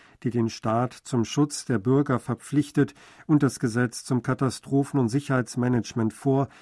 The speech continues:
weil er im Zusammenhang mit der Itaewon-Katastrophe keine angemessenen Maßnahmen getroffen habe. Die regierende Partei Macht des Volks kritisiert unterdessen die Kundgebung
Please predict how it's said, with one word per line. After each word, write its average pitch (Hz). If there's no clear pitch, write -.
weil 127
er 127
im 127
Zusammenhang 120
mit 131
der 151
Itaewon-Katastrophe 135
keine 135
angemessenen 131
Maßnahmen 117
getroffen 120
habe. -
Die 151
regierende 156
Partei 135
Macht 120
des 123
Volks 127
kritisiert 156
unterdessen 135
die 123
Kundgebung 123